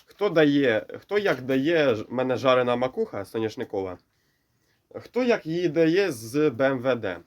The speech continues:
Хто як її скільки додає? Просто раніше я давав... Макуху добавляв до дерті без Б М В Д, а щас же ж я і Б М В Д добавляю.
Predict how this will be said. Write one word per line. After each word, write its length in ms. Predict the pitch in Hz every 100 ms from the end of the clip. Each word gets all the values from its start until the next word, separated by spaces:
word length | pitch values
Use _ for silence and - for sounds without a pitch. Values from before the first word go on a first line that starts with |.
| _ _
Хто 220 | _ - 156
як 200 | 139 -
її 120 | 131
скільки 380 | - 143 135 123
додає? 560 | 120 120 113 98 92
Просто 320 | 92 120 -
раніше 360 | 131 135 131 131
я 100 | 123
давав... 400 | 123 123 123 - _ _ -
Макуху 600 | 123 - 123 - 127 131
добавляв 540 | 120 120 123 120 113
до 240 | 113 120 98
дерті 480 | 104 120 107 117 101
без 360 | 98 196 180
Б 80 | 135
М 180 | 123 107
В 120 | 104
Д, 220 | 98 90
а 140 | - 110
щас 220 | 131 120
же 120 | 120
ж 120 | 113
я 80 | 120
і 80 | 117
Б 100 | 117
М 100 | 120
В 100 | 123
Д 120 | 156
добавляю. 540 | 165 107 101 92 85